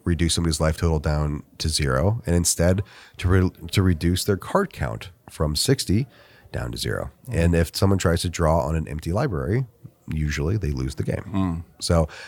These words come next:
Speaker 1: there's a, there's other, and there's also other win cons that you can have too. Like there's, uh,
Speaker 2: A
Speaker 1: some
Speaker 2: win con is a winning condition.
Speaker 1: Winning condition, yes.
Speaker 2: Yeah.
Speaker 1: Uh, so there, there are other types of winning conditions that you can have. Um,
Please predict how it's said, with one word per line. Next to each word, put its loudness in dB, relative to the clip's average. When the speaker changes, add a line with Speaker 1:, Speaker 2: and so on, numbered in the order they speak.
Speaker 1:
there's 6
a, 6
there's 0
other, 2
and -2
there's 2
also 2
other 4
win 2
cons 0
that -2
you -4
can -4
have 0
too. 2
Like 2
there's, 0
uh, 4
Speaker 2:
A -2
Speaker 1:
some 4
Speaker 2:
win 4
con 2
is 0
a -2
winning -4
condition. -6
Speaker 1:
Winning 4
condition, -4
yes. -8
Speaker 2:
Yeah. -6
Speaker 1:
Uh, 4
so 2
there, 4
there 0
are 2
other 4
types 0
of 0
winning 0
conditions -2
that -8
you -6
can -6
have. -2
Um, 2